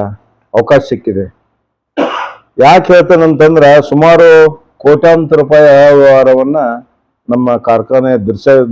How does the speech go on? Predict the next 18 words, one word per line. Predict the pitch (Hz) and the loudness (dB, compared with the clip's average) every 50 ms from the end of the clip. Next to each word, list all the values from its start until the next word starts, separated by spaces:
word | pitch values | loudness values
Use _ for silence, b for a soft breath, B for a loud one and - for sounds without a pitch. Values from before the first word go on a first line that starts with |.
| 107 98 | -6 -6
ದಿರ್ಶಕ | 117 113 107 113 143 139 117 117 113 - - 117 - 139 | -6 -6 -4 -2 -2 -2 -4 -6 -12 -14 -10 -6 -4 -4
ಮಂಡಳಿಯವರು | 127 127 123 123 123 123 123 123 120 117 117 113 101 | -4 -4 -4 -4 -2 0 0 2 2 2 0 -2 -4
ಎಲ್ಲರೂ | 98 101 110 135 151 165 156 | -4 -4 -4 -4 -2 -4 -4
ಕೂಡ | - - 135 135 | -6 -6 -6 -6
ಮಾಡಿದ್ದಾರೆ. | 147 151 135 110 110 107 104 95 90 _ _ _ _ _ _ _ _ _ _ _ _ _ _ _ _ _ _ _ _ _ _ _ _ _ _ _ _ _ _ _ _ - | -6 -6 -6 -6 -6 -6 -8 -8 -12 _ _ _ _ _ _ _ _ _ _ _ _ _ _ _ _ _ _ _ _ _ _ _ _ _ _ _ _ _ _ _ _ -4
ಅದಕ್ಕ | 120 131 156 151 - - - 131 131 127 127 131 - _ _ _ _ _ _ _ _ _ _ _ _ - | -2 -2 -2 0 0 2 2 2 2 0 -2 -6 -10 _ _ _ _ _ _ _ _ _ _ _ _ -4
ನಾನು | 127 139 139 139 139 139 | -2 -2 0 0 0 2
ಇವತ್ತ | 139 135 135 127 131 - 135 131 127 123 120 117 110 110 - - | 2 2 0 0 0 0 0 2 2 2 2 0 -4 -8 -10 -8
ನಮ್ಮ | 120 123 131 127 | -6 -4 -2 -2
ಬೆಳಕು | 117 110 127 131 143 139 139 151 | -2 0 2 2 2 0 -2 -2
ಸಹಕಾರಿ | - - 135 131 131 - 139 131 127 117 - | -2 0 0 0 0 0 -2 -2 -2 -4 -6
ಸಂಘದ | 135 123 127 131 131 | -6 -6 -4 -4 -4
ಮೇಲೆ | 127 127 127 127 127 123 | -4 -4 -2 -2 0 0
ಆರೋಪ | 120 117 117 127 135 131 127 131 127 123 | 0 0 2 0 0 -2 -2 -4 -6 -4
ಮಾಡಿದಂತ | 123 123 120 120 117 120 120 113 104 127 120 123 123 117 113 - _ _ _ _ _ _ - | -4 -4 -4 -4 -4 -6 -6 -6 -4 -2 0 0 0 0 -4 -8 _ _ _ _ _ _ -8
ನಿರ್ದೇಶಿಕೆ | 110 123 120 113 117 147 151 - - 143 127 131 | -8 -6 -4 -2 0 0 0 -2 -2 -4 -2 0
ಆದಂತ | 135 131 123 117 123 123 120 104 120 117 113 113 110 104 104 - _ _ _ _ _ _ _ _ _ - 104 | 2 2 2 0 -2 -4 -4 -2 -2 -2 0 -2 -2 -6 -8 -14 _ _ _ _ _ _ _ _ _ -8 -6
ಲಕ್ಷ್ಮೀ, | 107 113 113 - - 156 156 156 | -6 -6 -6 -6 -4 -2 0 0